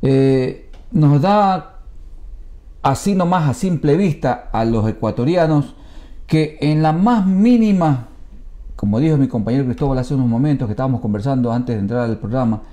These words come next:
en la más mínima democracia en cualquier país del mundo,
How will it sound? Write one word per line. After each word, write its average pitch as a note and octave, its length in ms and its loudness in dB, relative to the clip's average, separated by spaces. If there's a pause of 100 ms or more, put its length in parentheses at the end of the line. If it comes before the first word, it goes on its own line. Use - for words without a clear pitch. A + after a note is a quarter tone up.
(280)
en C#3+ 160 4
la C#3 100 2
más G3 260 0
mínima G3 560 2
democracia D3+ 960 -2
en A#2 140 0
cualquier - 680 -4
país C#3 420 -2
del A#2 140 -2
mundo, D#3+ 560 0